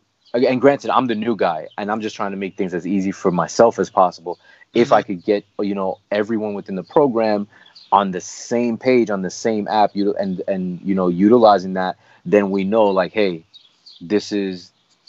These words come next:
Speaker 1: this is where this is, and so on. Um, even if it's not everyone, then it's maybe the small group that consistently hunts the property. So
Speaker 2: Well,
Speaker 1: just
Speaker 2: keep
Speaker 1: an
Speaker 2: me
Speaker 1: idea,
Speaker 2: in the
Speaker 1: you know?
Speaker 2: loop there, because, like, we, we totally work with groups like your own, you know, with hunt clubs to,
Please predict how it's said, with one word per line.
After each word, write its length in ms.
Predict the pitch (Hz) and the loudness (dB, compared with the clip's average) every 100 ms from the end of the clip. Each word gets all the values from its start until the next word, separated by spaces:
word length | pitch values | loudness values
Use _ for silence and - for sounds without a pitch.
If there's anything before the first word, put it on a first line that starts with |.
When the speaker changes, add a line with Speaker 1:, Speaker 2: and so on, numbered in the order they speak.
| - | -6
Speaker 1:
this 180 | 92 | -6
is 80 | 98 | 0
where 180 | 90 98 | 2 2
this 240 | 90 90 | 0 0
is, 180 | 104 98 | 0 0
and 120 | 92 | -2
so 220 | 90 95 87 | -4 -2 -2
on. 320 | 90 90 90 _ _ _ | -4 -4 -8 _ _ _
Um, 200 | 90 98 | 2 4
even 200 | 135 147 | 6 6
if 100 | 151 | 4
it's 140 | 139 139 | 2 2
not 180 | 120 - | 2 2
everyone, 640 | 120 127 117 123 120 117 | 0 0 0 -2 -2 -2
then 180 | 104 104 | -2 -2
it's 180 | 95 - - | -6 -8 -6
maybe 320 | 95 107 107 - | -2 0 2 2
the 140 | 98 | 0
small 380 | 95 113 110 107 | -2 2 4 4
group 280 | 92 104 - | 2 -2 2
that 260 | 101 95 - _ _ | 2 2 -2 _ _
consistently 580 | 104 90 98 - 82 87 | -8 -6 -6 -6 -4 -2
hunts 280 | 95 87 | -2 -2
the 80 | - | -4
property. 440 | - 85 78 - - | 2 2 2 -6 -12
So 280 | - - - _ _ _ _ - | -10 -8 -8 _ _ _ _ 0
Speaker 2:
Well, 120 | 156 | 4
Speaker 1:
just 120 | 139 | 4
Speaker 2:
keep 80 | 120 | 4
Speaker 1:
an 20 | |
Speaker 2:
me 120 | 101 | 2
Speaker 1:
idea, 20 | 95 | 2
Speaker 2:
in 80 | |
the 80 | 98 | 2
Speaker 1:
you 120 | 92 | 2
know? 120 | 147 - | 0 0
Speaker 2:
loop 80 | |
there, 240 | 139 123 120 | 2 4 4
because, 340 | 127 131 135 | 0 0 2
like, 120 | 127 | 2
we, 200 | 120 151 | 0 -4
we 200 | 131 147 | -4 -4
totally 420 | 185 160 180 160 127 | 0 4 4 4 2
work 300 | 123 127 123 | 2 2 2
with 220 | 123 98 | -2 0
groups 500 | 113 135 135 - - | 2 2 2 -6 2
like 260 | 123 135 | 4 4
your 180 | 123 110 | 2 4
own, 320 | 117 127 120 110 | 4 4 0 -2
you 80 | 123 | 0
know, 140 | 120 | 2
with 160 | 117 113 | 2 -2
hunt 220 | 131 131 | -2 -2
clubs 380 | - 127 120 - | 2 2 2 -4
to, 420 | - 123 120 113 | -2 0 0 -2